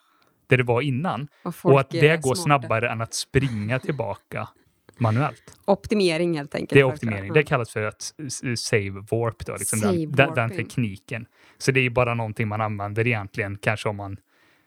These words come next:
Speaker 1: eh, tävlar i det här
Speaker 2: Ja.
Speaker 1: så att säga och ska, och göra det så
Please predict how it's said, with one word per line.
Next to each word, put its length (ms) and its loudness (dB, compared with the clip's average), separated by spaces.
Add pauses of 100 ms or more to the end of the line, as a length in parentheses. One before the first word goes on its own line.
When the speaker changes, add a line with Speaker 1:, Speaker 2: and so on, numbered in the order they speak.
(360)
Speaker 1:
eh, 140 0
tävlar 560 -4
i 60 -2
det 100 -2
här 200 -2
Speaker 2:
Ja. 100 -4
Speaker 1:
så 100 -6
att 80 -12
säga 280 -10
och 120 -10
ska, 200 -6
och 320 -6
göra 320 -4
det 60 -6
så 140 -6